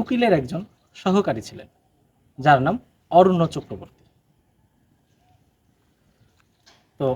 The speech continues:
এই অরণ্য চক্রবর্তীর সাথে রানীবালা দাসের নাকি একটা অবৈধ সম্পর্ক ছিল এবং এর ফলপ্রসূ-, এবং এর ফলেই দেবদাস চক্রবর্তীর জন্ম হয়। পরবর্তীতে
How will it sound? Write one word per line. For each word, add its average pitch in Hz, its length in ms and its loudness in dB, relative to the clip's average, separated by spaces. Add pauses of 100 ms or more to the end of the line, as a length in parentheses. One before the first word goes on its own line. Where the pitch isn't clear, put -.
(120)
এই 156 80 0 (140)
অরণ্য 285 240 6 (120)
চক্রবর্তীর 180 580 -2
সাথে 143 200 -10 (420)
রানীবালা 190 420 4
দাসের 131 240 -2
নাকি 139 200 -6
একটা 175 120 -6 (160)
অবৈধ 147 260 2 (120)
সম্পর্ক 127 260 -6 (120)
ছিল 135 120 -6 (720)
এবং 127 140 0 (160)
এর 170 80 4 (120)
ফলপ্রসূ-, 190 560 -4 (1600)
এবং 165 220 4 (640)
এর 208 160 6 (100)
ফলেই 170 280 -2 (2250)
দেবদাস 202 380 4
চক্রবর্তীর 160 540 -2
জন্ম 120 240 0
হয়। - 120 -20 (760)
পরবর্তীতে 185 580 2